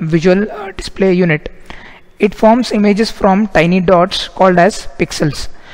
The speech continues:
So how the actually images are produced on the screen or on the monitor is based on the concept of pixels.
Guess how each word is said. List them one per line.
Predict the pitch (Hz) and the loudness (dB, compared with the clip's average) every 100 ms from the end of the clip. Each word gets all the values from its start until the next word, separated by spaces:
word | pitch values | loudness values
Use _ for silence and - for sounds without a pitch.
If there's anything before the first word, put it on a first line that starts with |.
| - | -20
So | - - | -10 0
how | 175 240 | 2 4
the | 247 240 | 6 4
actually | - 226 226 | 2 2 4
images | 208 208 214 | 4 4 2
are | - 214 | 2 0
produced | - 180 196 214 196 | 2 2 2 2 2
on | 175 | 2
the | 175 180 185 | 2 2 0
screen | - - 170 196 185 | -6 -4 0 2 2
or | 170 | 2
on | 170 | 2
the | 185 | 0
monitor | 170 156 175 165 175 - - - - | -2 -2 2 2 2 -2 -18 -20 -6
is | 226 180 | -2 2
based | 165 190 | 2 2
on | 220 | 2
the | 208 | 0
concept | 196 160 180 196 | 0 -2 -2 -2
of | 175 | -2
pixels. | - 165 - 160 - | -4 -4 0 0 0